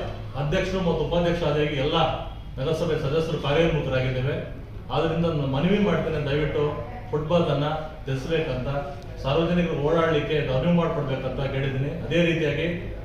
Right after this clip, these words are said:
ಪೊಲೀಸ್ ಇಲಾಖೆ ನಮ್ಮನ್ನು ಸಹ ಮನವಿ ಮಾಡಿದೆ, ಅಪಘಾತಗಳಾಗ್ಲಿಕ್ಕೆ ಮುಖ್ಯವಾದಂತ ಕಾರಣ ಫುಟ್‌ಪಾತ್ ಅಂತ. So ಅವ್ರಿಗೂ ಸಹ ನಾನು ಈ ಸಂದರ್ಭದಲ್ಲಿ ಧನ್ಯವಾದಗಳನ್ನು ತಿಳಿಸುತ್ತಾ, ಮುಂದುವರೆದ ಭಾಗವಾಗಿ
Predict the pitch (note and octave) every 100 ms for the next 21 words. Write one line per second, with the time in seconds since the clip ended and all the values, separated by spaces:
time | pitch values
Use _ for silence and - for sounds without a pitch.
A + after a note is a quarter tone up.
0 | - D3+ F#3+ F#3+ F3 D#3 - - - -
1 | - - - - - C3+ E3 F#3 F3 E3
2 | D3+ D3+ F3 E3+ C#3+ D3 D#3+ D#3 - D#3+
3 | E3+ E3+ D3+ D3 D#3 D#3+ E3 C#3 C3 E3
4 | D#3+ D3+ C#3+ C#3 C#3+ D3 - - D3 D3
5 | E3+ A#2+ - - - - - D3+ C#3+ E3
6 | F3+ G3 E3+ D#3+ D#3 D3 C#3 A#2 - -
7 | - - D3+ D3 D#3 D3+ D3+ D3 C#3 C3+
8 | E3+ E3+ D#3 C#3 C3+ C#3 C3 C#3+ D#3 D#3
9 | - - - C3 D#3+ F3+ F#3+ F#3 D3 D3
10 | D3 C#3+ C3+ - - -